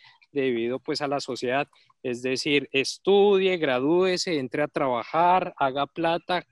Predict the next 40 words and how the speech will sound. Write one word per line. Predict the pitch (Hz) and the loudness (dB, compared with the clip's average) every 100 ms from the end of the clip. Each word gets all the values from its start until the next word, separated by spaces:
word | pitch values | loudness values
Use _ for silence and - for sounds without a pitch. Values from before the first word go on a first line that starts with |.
| _ - | _ 0
carro, | 160 156 165 | 2 4 2
casa | - 175 151 | 0 0 2
y | 160 | 2
beca, | 160 - 123 | 2 2 -4
así | - | -4
decimos | 139 139 156 151 151 | -4 -4 -4 -6 -6
acá | 135 | -10
en | |
Colombia, | 127 147 156 139 117 | -4 -2 0 0 -4
¿no? | 135 190 _ _ _ _ _ - | -8 -10 _ _ _ _ _ -12
Eh, | 135 127 131 123 - _ _ | -6 -4 -4 -6 -10 _ _
y | - 190 226 | -2 4 6
ese, | 220 - 240 202 | 6 4 4 2
y | 196 202 | 0 2
ese | 196 226 | 4 4
momento | 233 233 170 160 170 214 | 2 2 2 0 0 -2
en | 208 | -2
donde | 208 170 | -2 -2
uno | 143 156 | 0 -2
dice, | 170 190 | -2 -4
"Miércoles, | 185 170 - 143 143 | -4 -6 -6 -4 -4
mi | 156 139 | -6 -4
pasión, | 135 113 175 202 | -4 -4 -4 -2
mi | 214 | 0
energía | 202 156 147 156 151 | 0 -2 -2 0 2
va | 170 185 | 4 4
por | - 190 | 2 0
otro | 185 - 196 | 0 0 2
lado, | 196 190 240 - | 4 4 2 2
pero | 180 165 | 4 4
la | 160 | 4
sociedad | 147 165 143 151 143 | 2 -2 -2 0 0
me | 147 175 | 2 2
dice | 190 208 165 190 - | 2 2 0 -2 -4
que | 180 | -4
yo | 139 | -2
debo | 139 143 | -2 -2
seguir | 160 175 135 131 | -2 -4 -4 -2
ese | 143 175 | -2 -2
modelo", | 170 147 139 208 | -2 -2 -2 -4